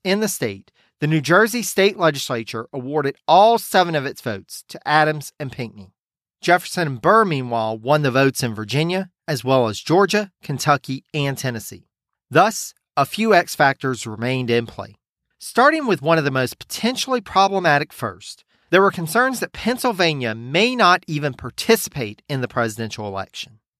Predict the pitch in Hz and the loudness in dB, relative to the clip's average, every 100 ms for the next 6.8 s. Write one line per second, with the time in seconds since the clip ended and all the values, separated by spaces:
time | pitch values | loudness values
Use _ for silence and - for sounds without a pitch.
0 | _ 160 220 262 285 262 226 208 196 170 | _ 2 4 4 0 -2 0 0 0 -2
1 | 147 135 139 123 127 - 190 220 226 170 | -2 -2 -6 -6 -8 -4 -2 -2 -4 0
2 | 170 220 226 - 214 - - 226 240 208 | 2 2 -2 -2 -4 -6 -2 0 2 4
3 | 202 180 151 135 - 120 107 - 107 92 | 2 2 2 0 -2 -8 -8 -10 -12 -12
4 | - _ _ - 208 254 262 254 - 156 | -18 _ _ 2 4 4 2 0 -2 -6
5 | 135 175 202 214 208 165 147 147 123 110 | -6 -4 -4 -4 -8 -2 0 0 -4 -8
6 | - 151 185 - - 120 92 - | -2 0 0 -4 -6 -6 -8 -18